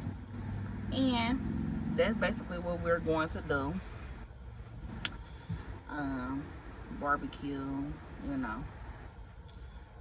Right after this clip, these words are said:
kick it, chill, and you guys are going to get some clips of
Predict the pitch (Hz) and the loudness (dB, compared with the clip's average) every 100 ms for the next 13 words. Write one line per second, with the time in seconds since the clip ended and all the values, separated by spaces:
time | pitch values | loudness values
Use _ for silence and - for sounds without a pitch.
0 | - 202 190 160 - - 170 139 135 120 | -2 0 2 0 0 -2 2 4 6 4
1 | 156 - - - - 160 147 139 135 143 | 2 -4 -8 -6 0 2 4 4 4 2
2 | 165 160 156 151 151 151 147 143 139 139 | 0 4 8 8 8 6 2 4 4 4
3 | 135 147 - - 143 135 131 131 131 135 | 2 0 0 0 2 4 6 6 6 6
4 | 151 - - - - - - - - - | 0 -6 -10 -10 -10 -10 -10 -10 -12 0
5 | 175 165 - 220 | 4 4 4 -2